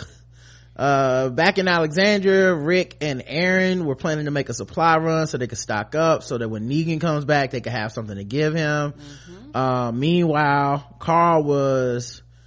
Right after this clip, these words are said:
Speaker 1: being like, you know, objecting to the whole plan, being like, "We need to fight them."
Speaker 2: <laughs> Carl was like, "Fuck this shit."
Speaker 1: And playing the worst game of darts I've ever seen in my life.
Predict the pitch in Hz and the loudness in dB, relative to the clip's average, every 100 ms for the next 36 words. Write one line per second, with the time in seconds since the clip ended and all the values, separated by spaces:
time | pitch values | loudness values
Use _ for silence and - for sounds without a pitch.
0 | - - - 110 131 135 131 131 95 76 | -20 -20 -16 -6 -4 -2 -2 -2 -4 -10
1 | - 104 135 143 117 113 80 120 165 156 | -16 -10 -4 -4 -4 -4 -6 -4 -2 -2
2 | 151 165 120 160 170 165 175 147 143 139 | -2 -4 0 4 4 4 2 -2 -2 -2
3 | 135 123 113 135 156 139 120 - 160 151 | -2 -2 0 0 0 -2 -2 0 0 0
4 | 156 151 147 143 240 254 240 220 208 208 | 0 0 0 -2 -4 -6 -6 -6 -8 -8
5 | - 269 269 214 220 - 160 160 - - | -10 -14 -12 -16 -18 -18 -16 -16 -16 -12
6 | 110 - 175 165 143 131 135 165 160 160 | -6 2 4 4 2 2 4 4 4 2
7 | 160 139 123 143 143 110 110 131 127 139 | 2 0 0 0 0 -2 -4 -2 -2 -4
8 | 139 143 139 135 127 117 113 - | -2 -2 -2 -2 0 -2 -4 -8